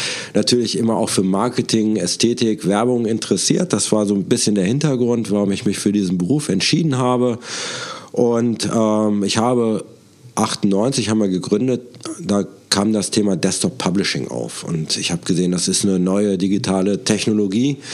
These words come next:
Das wird die ganze Druckvorstufe, äh, umkrempeln, da wird kein Stein auf dem anderen bleiben. Und,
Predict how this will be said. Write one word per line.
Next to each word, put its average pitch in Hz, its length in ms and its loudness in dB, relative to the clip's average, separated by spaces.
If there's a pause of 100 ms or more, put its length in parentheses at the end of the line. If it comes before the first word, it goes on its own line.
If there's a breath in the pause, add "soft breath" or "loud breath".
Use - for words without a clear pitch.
(360 loud breath)
Das 101 180 2
wird 127 180 0
die 113 140 2
ganze 110 520 2
Druckvorstufe, 110 1300 0
äh, 107 40 2
umkrempeln, 107 1080 2
da 98 120 0
wird 87 200 -2
kein 92 220 0
Stein 90 260 0
auf 85 100 -2
dem 95 80 0
anderen 82 360 0
bleiben. 110 480 0 (420 loud breath)
Und, 107 580 0